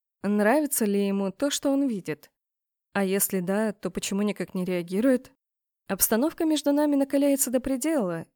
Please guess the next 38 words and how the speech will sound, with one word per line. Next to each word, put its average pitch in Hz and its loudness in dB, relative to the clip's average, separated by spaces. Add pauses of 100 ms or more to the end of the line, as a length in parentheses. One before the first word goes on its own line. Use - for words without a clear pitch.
и 190 -4
я 202 0
чувствую, 196 -4
что - -6
готова 196 -2
сдаться 208 -2
в - -10
тот 220 0
самый 185 -2
момент, 196 0
когда 185 -2
он 202 0
ставит 196 -2
бокал 190 -2
на 185 -2
стол 277 0
и 320 2
просит 330 0
меня 320 0
глухим 269 0
голосом 196 -2
раздеться. 185 -6 (760)
Краска 214 2
стыда 208 0
приливает 190 0
к - -20
щекам 190 -2
с - -2
новой 190 0
силой, 202 0
а 247 4
по 285 2
телу 294 2
пробегает 269 0
судорога. 175 -4 (580)
Обратной 208 0
дороги 208 2
нет. 180 -6